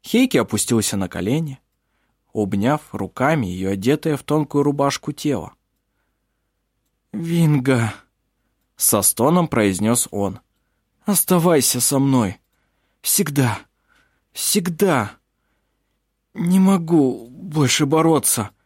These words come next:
Я был глуп». Она погладила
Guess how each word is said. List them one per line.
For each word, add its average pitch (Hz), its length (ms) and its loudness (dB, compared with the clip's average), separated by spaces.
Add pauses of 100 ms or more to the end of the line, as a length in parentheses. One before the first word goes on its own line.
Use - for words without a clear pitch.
(680)
Я 127 320 0
был 135 240 2
глуп». 151 460 2 (1400)
Она 120 240 0
погладила 123 680 0